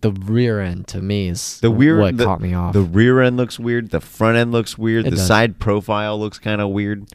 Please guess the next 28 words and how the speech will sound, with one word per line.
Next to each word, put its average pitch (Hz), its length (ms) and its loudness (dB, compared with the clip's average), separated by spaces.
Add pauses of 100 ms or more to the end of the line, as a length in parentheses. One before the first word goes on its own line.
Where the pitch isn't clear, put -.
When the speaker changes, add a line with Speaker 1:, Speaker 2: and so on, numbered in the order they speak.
Speaker 1:
But 117 280 2 (420)
I, 127 240 4 (380)
I 127 120 4
think 175 240 4
there's 147 220 6
a 135 80 4
little 123 220 4
bit 123 160 4
of 107 240 -4
strategy 110 600 0
here 113 280 2 (220)
'cause 117 160 0
I've 123 120 4
seen, 143 380 0
I've 117 140 0
seen 127 360 -2
a 104 80 0
lot 104 360 0
of 98 60 0
these 95 480 -4
little 104 260 2
mini 101 280 -2
crossovers. 104 520 -2
They 95 100 -2
do 101 180 0
that 87 180 -2
a 87 40 -6
lot 87 300 -6